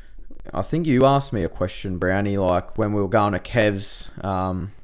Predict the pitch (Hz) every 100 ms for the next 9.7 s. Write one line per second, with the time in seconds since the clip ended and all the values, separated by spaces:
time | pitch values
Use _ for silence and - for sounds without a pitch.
0 | - 107 107 101 69 101 92 - - -
1 | - - - - - 95 110 - - 98
2 | 98 85 104 107 107 98 - 104 98 107
3 | - - 107 117 185 285 113 104 85 147
4 | 147 113 - - 127 - 117 107 101 98
5 | 104 104 101 85 101 98 92 107 - 104
6 | 90 95 98 104 95 98 98 110 180 247
7 | - - - - - - 107 95 - 107
8 | - 98 95 87 - 107 101 101 98 85
9 | 90 101 110 110 90 98